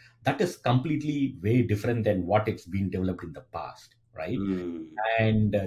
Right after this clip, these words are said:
Speaker 1: that's when the, whatever large language model which came in, it started to come up.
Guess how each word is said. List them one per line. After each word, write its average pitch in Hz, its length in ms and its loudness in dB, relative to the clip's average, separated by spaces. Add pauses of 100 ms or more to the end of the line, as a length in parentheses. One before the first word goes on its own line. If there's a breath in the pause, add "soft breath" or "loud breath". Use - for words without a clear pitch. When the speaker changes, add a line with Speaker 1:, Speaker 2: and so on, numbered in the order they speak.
(120)
Speaker 1:
that's 151 320 2
when 180 480 2
the, 113 540 6
whatever 113 420 6 (240)
large 107 200 2
language 95 380 0
model 127 220 -2
which 135 180 -8
came 139 220 4
in, 180 160 -4 (300)
it 113 100 0
started 113 480 4
to 107 80 -2
come 90 260 -6
up. - 120 -20